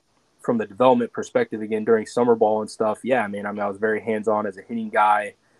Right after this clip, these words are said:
teaching maybe some base running things, uh, maybe some fielding things and catching things. Um, but at Arizona Western, you know, there's more strength and conditioning, again, outfield,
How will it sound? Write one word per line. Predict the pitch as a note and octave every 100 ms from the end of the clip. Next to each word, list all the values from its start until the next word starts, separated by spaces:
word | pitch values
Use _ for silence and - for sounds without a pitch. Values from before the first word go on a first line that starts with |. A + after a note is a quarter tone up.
| _ _ _
teaching | - A#2+ A2
maybe | A2 A2
some | - G2+
base | A2+ A2+ -
running | A2 G#2+
things, | - A2 A2 G#2+ - - _ _ _ -
uh, | G2
maybe | G#2+ G#2+
some | G#2 G#2
fielding | G2 A#2+ A#2 A2+
things | G#2+ A2 G#2+
and | F#2
catching | - A#2+ A#2 G#2
things. | G#2+ G#2+ G2+ - - _ -
Um, | G2 G2+ G2
but | G#2
at | A#2
Arizona | A#2 A2 G#2
Western, | G#2+ A2+ - A2 G#2 - _
you | G#2+
know, | G#2 G2+
there's | G2+
more | A2+ G2
strength | - A2+ G#2+
and | G#2
conditioning, | G#2 G#2 A2+ - A2+ G#2+ G2+ - _ _ _ -
again, | F#2+ G#2+ G2+
outfield, | G#2+ A2 - A2+ A2 G#2+ G2+